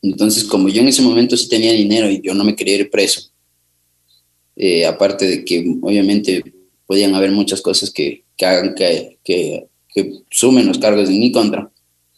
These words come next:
lo que hice fue tomar mi dinero, que en ese momento tenía ahorrado más o menos alrededor de unos tres mil dólares, porque era lo mínimo que podía ahorrar, por más que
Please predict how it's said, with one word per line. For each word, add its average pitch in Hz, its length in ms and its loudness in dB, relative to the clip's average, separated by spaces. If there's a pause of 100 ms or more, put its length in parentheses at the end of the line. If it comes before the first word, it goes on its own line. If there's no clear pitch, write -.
(580)
lo 101 160 -4
que 104 100 0
hice 110 220 0
fue 110 260 0
tomar 107 380 0
mi 113 120 0
dinero, 110 600 2 (240)
que 104 80 -4
en 104 60 2
ese 107 120 -2
momento 107 360 0
tenía 101 240 2
ahorrado 98 420 0
más 101 160 -2
o 101 60 0 (100)
menos 101 300 0
alrededor 95 440 -4
de 98 100 -4
unos 98 140 -2
tres 87 240 -6
mil 104 160 2
dólares, 95 540 -2 (1300)
porque - 600 -4
era 107 280 2
lo 101 120 0
mínimo 110 440 4
que 101 100 0
podía 104 300 2
ahorrar, 107 240 2
por 101 140 -2
más 104 180 -2
que 98 300 -2